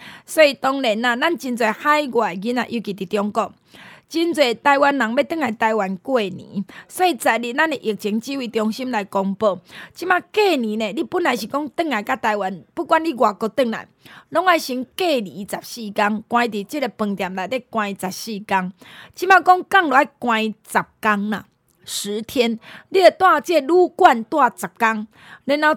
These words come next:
转甲厝里居家隔离搁四天，所以头尾两礼拜。不过你若讲印度、英国、缅甸这风险较悬的国家，伊原关十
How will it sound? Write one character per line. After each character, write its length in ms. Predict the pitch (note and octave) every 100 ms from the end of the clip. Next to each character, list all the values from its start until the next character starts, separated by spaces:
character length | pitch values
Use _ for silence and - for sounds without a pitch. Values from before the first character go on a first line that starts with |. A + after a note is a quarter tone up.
| -
转 160 | G4 F#4
甲 120 | F#4+
厝 220 | - B3+
里 160 | G#3+ A3
居 340 | - F4+ F4
家 300 | - D#4 D#4+
隔 260 | D#4+ A3 A#3+
离 140 | G#3
搁 180 | G#3 A#3+
四 260 | A#3 A3+ F3+
天， 280 | G#3 G3 - - - -
所 160 | -
以 80 | D#4+
头 260 | A3 A3+ G#3+
尾 200 | C#4+ -
两 200 | G#3 F3+
礼 120 | F#3
拜。 240 | G3+ F#3 - _ _ _ _ -
不 80 | G#4+
过 180 | - C4+
你 120 | E4+
若 100 | F4
讲 240 | B3 D4 C#4+
印 260 | F#4 F4 D4
度、 320 | - C4 C4
英 280 | - C4 C4
国、 180 | A3+ B3+
缅 460 | A3+ A3+ G3+ F#3 G3
甸 280 | E4 D4+
这 160 | B3+ D#4+
风 360 | - B3+ C4 C4+
险 240 | F4+ D#4+ B3+
较 140 | D4+ -
悬 140 | F#3
的 80 | F#3
国 200 | - A3
家， 260 | A3 G#3+ G3 - - _
伊 120 | C#4
原 340 | D4+ C#4 A#3 A#3+
关 240 | - B3 A#3+
十 280 | A#3+ -